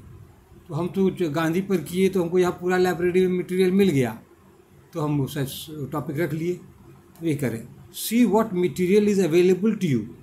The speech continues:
आप देखिए कौन कौन material आपको available है, आप जो topic चुन रहे हैं। Then select your topic, तब topic चुनिए,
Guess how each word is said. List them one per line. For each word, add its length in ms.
आप 80
देखिए 340
कौन 260
कौन 200
material 340
आपको 180
available 500
है, 140
आप 160
जो 60
topic 300
चुन 160
रहे 80
हैं। 160
Then 320
select 260
your 100
topic, 220
तब 180
topic 260
चुनिए, 360